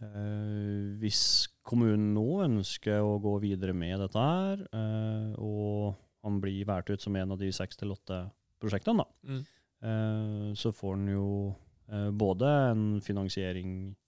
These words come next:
Speaker 1: i båten, som er inntil to millioner per prosjekt, eh, og så får han jo også med rådgivning, så der har jo Asplan Viak, deres svære konsulentfirma,
Speaker 2: Ja.
Speaker 1: som har jo, de, altså, og der er jo de som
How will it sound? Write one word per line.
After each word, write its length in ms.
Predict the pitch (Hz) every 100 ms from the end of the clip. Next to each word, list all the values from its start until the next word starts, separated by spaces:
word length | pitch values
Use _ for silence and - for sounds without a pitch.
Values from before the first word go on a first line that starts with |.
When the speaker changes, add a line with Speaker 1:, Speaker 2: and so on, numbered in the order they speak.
| _
Speaker 1:
i 40 | 104
båten, 320 | 101 196 214
som 120 | 135
er 180 | 107 98 95
inntil 460 | 92 95 95 95 -
to 120 | 104
millioner 380 | 101 98 151 226 -
per 120 | 113
prosjekt, 400 | 113 123 214 _ _ _ _ _ _ _ -
eh, 460 | 120 120 120 120 117
og 100 | 127
så 140 | -
får 200 | 139 104 98
han 40 | 101
jo 60 |
også 160 | 95 98
med 320 | 85 87 87 - _ _
rådgivning, 460 | 113 90 87 87 98
så 60 | - 98
der 60 |
har 160 | 92 85
jo 160 | 95 87
Asplan 360 | - 101 98
Viak, 340 | 95 90 92 -
deres 240 | 95 92
svære 220 | 92 90 87
konsulentfirma, 720 | 90 90 85 - 85 87 90 _
Speaker 2:
Ja. 120 | 120 120 _ _ _ _ -
Speaker 1:
som 160 | - 101
har 140 | 87 90
jo, 120 | 92
de, 560 | 90 92 95 95 90 - -
altså, 240 | 92 98
og 80 | 98
der 180 | 98 98
er 120 | 90
jo 80 | 98
de 160 | 92 90
som 180 | 98